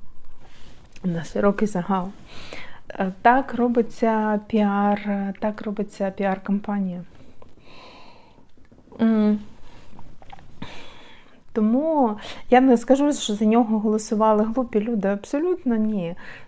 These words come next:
За нього голосували різні люди. Е, за Зеленського також голосували різні люди. І частина людей, які голосували за Зеленського, дуже велика частина, це були виборці, м, Петра Олексійовича на попередніх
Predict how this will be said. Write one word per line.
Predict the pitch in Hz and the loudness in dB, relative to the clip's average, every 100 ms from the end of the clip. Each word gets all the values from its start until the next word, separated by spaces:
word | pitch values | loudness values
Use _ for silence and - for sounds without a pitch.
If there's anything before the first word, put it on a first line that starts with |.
| - | -8
За | 226 | -2
нього | 320 302 247 | 0 2 2
голосували | 220 214 220 208 202 196 208 | 2 0 2 2 4 2 0
різні | 359 403 - 277 | 4 4 4 2
люди. | 226 208 190 196 | 2 0 -4 -6
Е, | 190 - - - - - 196 196 190 190 190 190 190 - | -8 -12 -14 -14 -12 -6 -4 -2 -2 -2 -2 -2 -6 -4
за | 196 196 190 190 208 | -2 0 0 -2 -2
Зеленського | 220 240 269 - 214 | 0 2 0 0 2
також | 269 262 330 220 | 2 2 2 2
голосували | 226 214 208 202 202 | -2 -2 -2 0 2
різні | 202 202 202 196 196 | 0 -2 -4 -4 -4
люди. | 190 185 196 196 - | -6 -4 -6 -4 -4
І | 220 214 | -2 -2
частина | - 208 254 240 | -6 -2 2 2
людей, | 214 208 220 | 2 2 2
які | 214 214 | 2 0
голосували | 220 214 208 214 208 202 | 0 0 0 0 0 2
за | 202 208 | 0 0
Зеленського, | 202 262 392 381 - 233 | 0 0 0 -2 0 2
дуже | 202 226 226 | 4 2 2
велика | 208 196 - | 0 -2 -4
частина, | 202 208 - 202 196 - - - - - | -6 -8 -6 -4 -4 -8 -16 -16 -16 -10
це | - 311 | -2 0
були | 262 226 262 | 2 4 4
виборці, | 233 226 214 226 - - 214 214 208 - - - - - - - | 6 4 2 0 -4 0 0 0 -2 -12 -12 -12 -12 -12 -6 4
м, | 202 202 190 - | 6 6 2 0
Петра | 214 233 214 | 2 4 4
Олексійовича | 208 208 - 349 247 - | 2 0 -2 0 0 0
на | 226 240 | 0 0
попередніх | 220 208 202 202 190 | 0 -2 0 2 0